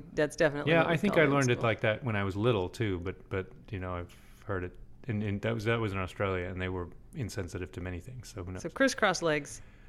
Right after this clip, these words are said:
Speaker 2: Crisscross legs is called Schneidersitz
Speaker 1: What does
Speaker 2: because
Speaker 1: Schneider mean by itself?
Speaker 2: tailor. So in, in German, the, the idea is that, that tailors used to sit cross-legged so
Speaker 1: Oh.
Speaker 2: they could work on their, you know,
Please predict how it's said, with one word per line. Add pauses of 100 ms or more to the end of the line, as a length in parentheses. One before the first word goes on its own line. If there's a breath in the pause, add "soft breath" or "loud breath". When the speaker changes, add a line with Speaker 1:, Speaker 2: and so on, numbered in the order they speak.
(180 soft breath)
Speaker 2:
Crisscross
legs
is
called
Schneidersitz
Speaker 1:
What
does
Speaker 2:
because
Speaker 1:
Schneider
mean
by
itself?
Speaker 2:
tailor. (500)
So
in,
in
German, (140)
the, (100)
the
idea
is
that,
that
tailors
used
to
sit
cross-legged
so
Speaker 1:
Oh.
Speaker 2:
they
could
work
on
their, (220)
you
know,